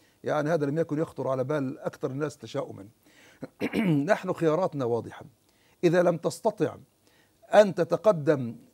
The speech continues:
اليوم خطوة واحدة يجب ألا نتراجع نص خطوة، ولذلك سنبقى في برنامج المقاومة، نبقى على إصلاح علاقتنا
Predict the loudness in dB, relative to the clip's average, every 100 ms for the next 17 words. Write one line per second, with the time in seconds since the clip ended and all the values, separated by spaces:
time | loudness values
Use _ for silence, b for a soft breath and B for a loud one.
0 | _ -2 6 8 8 4 -4 -6 -6 0
1 | 2 2 0 0 0 0 -2 _ _ _
2 | -4 0 0 0 0 0 -2 -4 -2 -2
3 | 0 -2 -4 -8 -12 -12 -18 _ _ _
4 | _ _ _ _ _ _ _ _ -2 0
5 | 0 0 0 4 4 4 0 -2 -2 -2
6 | -2 -2 -4 -4 -4 -2 -4 -10 b b
7 | b b 0 0 2 4 4 6 4 2
8 | -2 -12 -10 -10 0 6 6 6 2 2
9 | 0 0 2 0 0